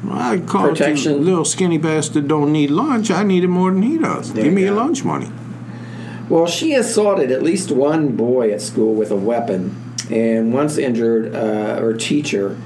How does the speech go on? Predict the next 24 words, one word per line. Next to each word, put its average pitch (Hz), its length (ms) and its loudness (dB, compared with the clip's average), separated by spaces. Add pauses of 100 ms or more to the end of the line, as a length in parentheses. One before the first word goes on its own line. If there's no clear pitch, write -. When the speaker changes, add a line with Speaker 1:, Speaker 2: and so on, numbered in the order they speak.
(560)
Speaker 2:
Uh, 104 240 -2
her 104 100 0
teacher 127 400 0
fought 147 320 -2
back 123 460 0
and, 101 280 -2 (200)
I - 60 -6
guess, 156 260 -2
really 117 180 2
kicked - 260 -4
her 104 120 0
ass. 113 420 -2 (320)
Speaker 1:
<laughs> 113 160 -4
Speaker 2:
And 120 140 0
her 123 160 0
teacher 151 400 0
was 117 160 -4
found 120 380 0
to 110 180 -2
have 113 160 0
acted 110 420 -2
in 107 140 -4
self-defense. - 960 -4 (1160)
Um, 135 720 0